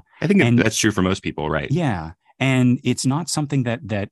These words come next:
Speaker 2: even crossed my mind that that was makeup. And usually, like, makeup
Speaker 1: Right.
Speaker 2: back in the day, you can tell that it's makeup.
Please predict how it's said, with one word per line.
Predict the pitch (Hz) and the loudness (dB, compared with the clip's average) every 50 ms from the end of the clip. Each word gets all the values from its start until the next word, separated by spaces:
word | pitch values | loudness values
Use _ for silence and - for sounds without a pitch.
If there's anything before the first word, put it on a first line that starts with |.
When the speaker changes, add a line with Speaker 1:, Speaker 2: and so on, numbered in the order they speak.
| _ _ | _ _
Speaker 2:
even | - 131 139 127 135 127 117 | 0 0 2 4 2 2 2
crossed | - - 117 110 - - | 0 -2 -4 -4 -4 -4
my | 110 101 95 | -4 -2 -2
mind | 95 92 95 101 101 98 92 | -2 -2 0 0 0 -2 -2
that | 90 90 87 - | -4 -8 -8 -8
that | 98 90 104 | -10 -10 -8
was | 101 85 87 | -10 -6 -4
makeup. | 92 95 98 92 - 92 - | -4 -4 -4 -4 -6 -4 0
And | 117 123 120 | 0 0 0
usually, | 117 131 170 269 302 277 254 285 277 254 254 233 208 | 0 -2 -2 -2 -2 -2 -2 -4 -4 -4 -4 -4 -4
like, | - 143 156 - | -4 -6 -4 -2
makeup | 143 147 156 175 - 175 160 | -2 -2 -2 -2 -4 -6 -6
Speaker 1:
Right. | - - | -4 -4
Speaker 2:
back | 151 147 - | -4 -2 -2
in | 143 | -2
the | 143 131 | -2 0
day, | 123 156 156 143 | -2 -2 -2 -2
you | 123 117 - 139 | -2 -2 -4 -6
can | 135 - 123 110 | -4 -2 -4 -4
tell | - - - - 254 285 262 165 | -4 -10 -8 -6 -4 -4 -4 -4
that | 113 95 | -4 -6
it's | 87 - - | -6 -6 -8
makeup. | 175 247 349 - - 85 80 - _ | -8 -8 -8 -6 -6 -6 -6 -8 _